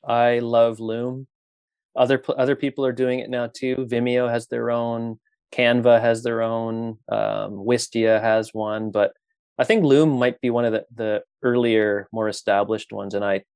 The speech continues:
I love it. I love that, uh, when I first used it, I remember you could have a circle of your face right on top of whatever presentation you're doing.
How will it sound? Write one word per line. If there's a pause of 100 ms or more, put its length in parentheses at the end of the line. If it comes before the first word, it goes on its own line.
(140)
I
love
it. (160)
I
love
that, (140)
uh, (800)
when
I
first
used
it,
I
remember (120)
you
could
have
a
circle
of
your
face (560)
right
on
top
of
whatever
presentation
you're
doing.